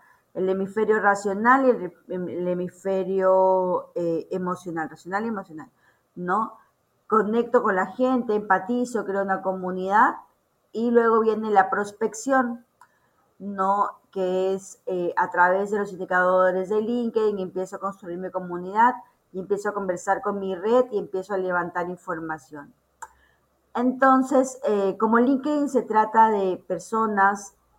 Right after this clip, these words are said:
por ende, es venta por relacionamiento, es venta por empatía, es venta por confianza. Entonces, mientras más yo le dé valor a la red,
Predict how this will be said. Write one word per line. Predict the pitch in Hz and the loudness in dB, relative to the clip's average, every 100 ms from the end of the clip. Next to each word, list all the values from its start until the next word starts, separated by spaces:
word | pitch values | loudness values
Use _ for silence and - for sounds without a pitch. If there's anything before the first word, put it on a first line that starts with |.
| _ | _
por | 202 202 | 0 2
ende, | 220 220 202 202 196 - | 2 0 -2 -2 -4 -10
es | 190 180 | -12 -6
venta | 190 185 196 | -6 -2 -2
por | 190 | -2
relacionamiento, | 185 175 175 190 170 175 208 226 214 - 185 185 _ _ _ _ _ | -2 -4 -6 -8 -6 -4 -2 -4 -4 -4 -4 -4 _ _ _ _ _
es | 170 | -6
venta | 185 185 185 | -4 -2 -4
por | 185 175 | -2 -2
empatía, | 165 170 170 226 240 220 214 208 - | 2 0 0 -2 2 4 4 2 -8
es | 175 | -10
venta | 170 165 170 | -10 -6 -4
por | 170 - | -4 -6
confianza. | 170 170 214 208 202 190 185 170 - _ _ _ _ 175 | -8 -6 0 2 0 -2 -4 -4 -8 _ _ _ _ -16
Entonces, | 180 214 208 208 208 196 | -8 -2 -2 -2 -4 -4
mientras | 202 202 202 208 202 - | -4 -4 2 2 2 -6
más | 220 220 240 294 262 254 | -4 6 8 8 6 4
yo | 247 | 6
le | 240 | 8
dé | 233 247 | 8 10
valor | 226 214 214 202 | 10 8 6 0
a | 202 | 2
la | 196 | 2
red, | 175 175 214 | 2 -2 -4